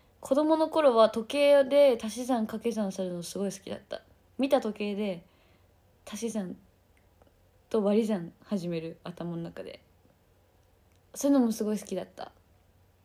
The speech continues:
ね。足し算するよね、数字見て。わかる？嬉しい。車のナンバーも、あ、そうそう。足し算したくなるよね。はい。あ、残り五分だって。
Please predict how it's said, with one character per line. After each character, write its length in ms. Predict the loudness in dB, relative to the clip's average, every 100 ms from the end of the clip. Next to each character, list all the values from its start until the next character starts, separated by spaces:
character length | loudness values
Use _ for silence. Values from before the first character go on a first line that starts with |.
| _ _ _ _ _ _ _ _ _
ね。 320 | -2 -2 -4 _ _ _ _ -16
足 200 | -12 -8
し 20 | -4
算 180 | -4
す 160 | -2 0
る 80 | 2
よ 120 | 2
ね、 240 | -2 -8 -10
数 240 | -10 -8
字 120 | -6
見 120 | -8
て。 260 | -8 -12 -14 _ _ _ _ _ _ _ _ _ _ _ _ -16
わ 100 | -2
か 140 | 0
る？ 240 | 2 0 -4
嬉 240 | -4 -2 -2
し 160 | -6
い。 100 | -6 _ _ _ _ _ _ -2
車 280 | 4 8 8
の 60 |
ナ 140 | 8 4
ン 60 |
バ 100 | 2
ー 40 | -2
も、 180 | -2 -2
あ、 180 | -2 -2
そ 200 | 2 2
う 40 |
そ 320 | 4 2 2 -12 _ _ _ _ _ _ _ _ _ _ -14
う。 60 |
足 180 | -6 -4
し 20 |
算 200 | -2 -2
し 80 | -4
た 100 | -8
く 120 | -6
な 100 | -6
る 100 | -6
よ 80 | -8
ね。 280 | -10 -12 -16 _ _ _ _ _ _ _ _ _ _ _ _ _ _ _ _ _ _ _ _ -10
は 140 | -8
い。 120 | -8 _ _ _
あ、 160 | -8 -8 _ _ _ _ -12
残 240 | -4 0
り 80 | 0
五 100 | 0
分 180 | -2 -4
だ 80 |
っ 40 | -6
て。 260 | -12 -14